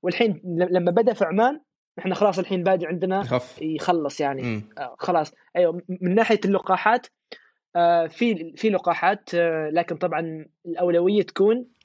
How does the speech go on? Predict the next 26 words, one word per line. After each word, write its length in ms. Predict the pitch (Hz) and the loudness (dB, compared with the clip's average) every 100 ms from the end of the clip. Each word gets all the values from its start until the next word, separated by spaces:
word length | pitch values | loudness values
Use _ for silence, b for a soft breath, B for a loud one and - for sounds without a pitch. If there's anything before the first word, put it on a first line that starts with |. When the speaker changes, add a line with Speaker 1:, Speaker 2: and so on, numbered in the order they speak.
| _ | _
Speaker 2:
كبار 160 | 120 120 | 0 0
السن؟ 280 | 117 143 160 _ 156 | 0 -6 -6 _ -2
Speaker 1:
للأشخاص 560 | 160 165 - 202 190 | 0 0 0 0 0
المريضين 600 | 165 160 170 175 240 220 _ - | -2 0 2 2 0 0 _ -6
وكبار 420 | 185 202 220 190 | -2 0 2 2
السن. 260 | 147 - 147 185 | 0 -6 -8 -2
أيوة، 300 | 170 147 - _ - | -2 -2 -6 _ -16
أشخاص. 260 | - 170 - B B | -2 -2 -2 B B
يعني، 180 | 165 185 | -4 -2
في 380 | 226 202 185 165 | 2 2 0 -2
زميلي، 580 | 175 190 214 233 294 _ _ _ _ _ _ _ _ - | 0 0 0 -2 -8 _ _ _ _ _ _ _ _ -4
آم، 880 | 160 165 165 165 165 160 160 151 - - - _ _ - | 0 2 4 2 0 -2 -6 -16 -20 -20 -20 _ _ -4
يعني، 260 | 185 175 196 | -2 2 2
في، 400 | 208 196 185 - - | 2 2 0 -4 -10
هو 200 | 165 214 | 0 2
تعبان، 420 | - 180 202 175 | 4 4 4 2
يعني، 340 | 170 160 180 175 151 - | 0 -4 -6 -8 -14 -12
آه، 560 | 175 170 170 165 160 - - | -6 -4 -4 -6 -8 -14 -2
فيعني، 640 | 180 175 175 165 175 165 _ | 2 4 2 -2 -4 -6 _
كان 200 | 214 196 | 0 0
له، 160 | 196 180 _ _ _ _ - | 0 -4 _ _ _ _ -4
كان، 160 | 202 196 | 0 2
يعني، 160 | 190 | 2
دايمًا 240 | 185 226 190 | 4 2 2
يروح 260 | 185 185 | 2 0
المستشفى 520 | 170 160 - 180 196 | -2 -6 -4 -2 -2